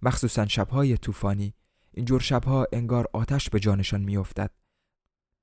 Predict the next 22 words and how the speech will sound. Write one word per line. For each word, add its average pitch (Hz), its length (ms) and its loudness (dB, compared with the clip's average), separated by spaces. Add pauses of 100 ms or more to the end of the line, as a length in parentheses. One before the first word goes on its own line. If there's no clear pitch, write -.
(320)
ظاهراً 143 400 6
روبنسون 127 680 2
بیشتر 131 380 2
وقتها 120 360 2
از 120 220 -2
من 135 140 2
حرف 101 340 0
می‌زد. 104 300 -2 (500)
به 160 100 4
خوبی 170 320 4
از 110 160 4
من 104 160 0
یاد 101 260 0
می‌کرد. 104 440 -6 (360)
کم 120 200 0
کم 120 280 0
به 110 120 2
موضوع 110 420 2
و 110 80 0
شرایط 110 580 0
ازدواج 107 560 0
رسیدیم. 101 480 -4